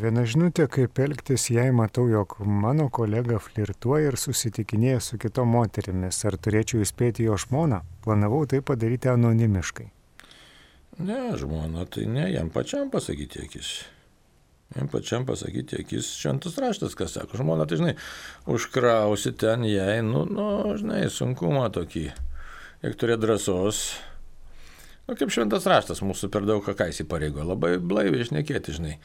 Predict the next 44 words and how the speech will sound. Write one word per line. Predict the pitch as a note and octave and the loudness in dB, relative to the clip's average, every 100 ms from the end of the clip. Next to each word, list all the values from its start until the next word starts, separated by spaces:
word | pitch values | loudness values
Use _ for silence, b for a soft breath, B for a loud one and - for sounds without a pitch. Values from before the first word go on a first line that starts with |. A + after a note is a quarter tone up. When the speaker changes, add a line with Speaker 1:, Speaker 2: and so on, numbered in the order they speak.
| B B B B - | B B B B 0
Speaker 2:
Jeigu, | G2+ A2+ A#2+ A#2+ | 4 6 4 2
aišku, | A#2 A#2 B2 | 2 2 2
čia | B2+ | 0
kalba | - A#2+ A#2 | 2 4 4
apie | A#2 C3 | 2 0
tikinčius | D3+ - F#2+ F2+ | 0 0 0 0
žmonės, | E2+ G2+ A2+ G2+ | 2 2 2 0
kurie | - G#2 G2+ | 0 2 4
gyvena | G2+ G2+ G2 | 4 4 2
bendruomenėje, | G2 G2+ G2 E2+ D2+ C#2 C2+ C#2+ | 2 2 2 2 0 -4 -6 -2
ne? | G2+ A#2+ B B B B - | 0 -2 B B B B -2
Jeigu | G#2+ A2 | 0 2
tavo | A2+ G#2+ | 2 4
brolis | G2 G#2 F#2+ | 4 4 4
tau | - F#2 | 0 -2
nusikals, | F2 F2 B2+ C#3 - | -2 -4 0 0 0
tai | G#2+ | -2
eik | - | -2
ir | F2+ | 0
bark | F2+ G2 - | 2 0 -2
prie | E2+ E2 | -4 -4
keturių | D#2+ D2+ B1+ D2+ | -4 -4 0 0
akių, | D2+ - D3 | 0 0 0
ir | |
jeigu | G2+ D#2 D#2+ | 0 -2 -4
nepasikviet | E2 - - - F2+ | -6 -6 -6 -4 -2
bendruomenę, | F2+ C3+ E3 D#3+ D3+ | -2 0 2 2 0
paskui | G#2 G2 C3 A#2+ | 0 -2 -4 -2
tebūnie | F#2 G2+ A2 | -2 -2 -4
kaip | G2 | -4
pagonis | F#2 F#2 F#2+ F2+ - | -4 0 0 0 -2
ir | F#2 | -2
muitininkas. | F#2 E2 D2 C2+ C2 C2 | -2 -2 -6 -12 -12 -12
Tai | - | -10
šitoj | - D3+ A#2+ | -8 -4 -2
vietoj, | F2+ - | -2 -4
galvoju, | F#2+ G#2 | -2 -2
praktiškai, | A2 B3+ - - - D#2 B B B | -2 -2 -2 -4 -4 -8 B B B
gal | - - | 2 4
užpyksis | - - A2+ - C#3 | 2 0 -2 0 -2
ar | D#2 D2 | -4 -4
ką, | - C2 | -2 0
bet | D2+ - - B B B - - | 0 -4 -14 B B B -12 -6
tiek | - - | -4 -4